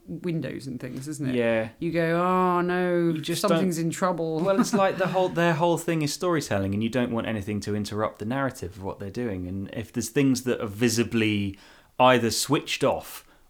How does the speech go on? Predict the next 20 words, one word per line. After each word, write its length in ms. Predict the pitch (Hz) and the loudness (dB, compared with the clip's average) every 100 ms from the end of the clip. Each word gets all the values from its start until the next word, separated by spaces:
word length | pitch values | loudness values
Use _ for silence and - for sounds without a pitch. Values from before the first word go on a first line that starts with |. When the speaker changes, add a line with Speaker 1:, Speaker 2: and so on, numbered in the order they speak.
| - | 0
Speaker 2:
or 220 | 110 104 | 4 4
just 440 | 85 107 - 85 | 2 -2 -4 -10
broken, 580 | - 101 107 - 85 92 160 | -2 0 0 -2 -12 -12 -6
Speaker 1:
Mm. 480 | 170 156 135 135 | -2 -2 -4 -10
Speaker 2:
then 180 | 135 110 | -2 -2
it 160 | 110 - | -2 -2
just 460 | 135 110 - _ | -2 -2 -8 _
pulls 300 | - 139 131 | -4 -2 -2
you 120 | 110 110 | 0 0
out 200 | 117 - | 0 -4
of 160 | 90 | -6
whatever 260 | 95 92 92 | -4 -4 -4
narrative 460 | 98 98 95 87 | -4 -6 -8 -12
you're 120 | 87 85 | -10 -10
experiencing. 500 | - 98 98 - - | -10 -12 -12 -12 -12
And 100 | - | -12
it 60 | - | -2
is 220 | 143 107 | -2 0
important. 520 | 104 110 104 - | -4 -4 -6 -8
If 60 | - | -4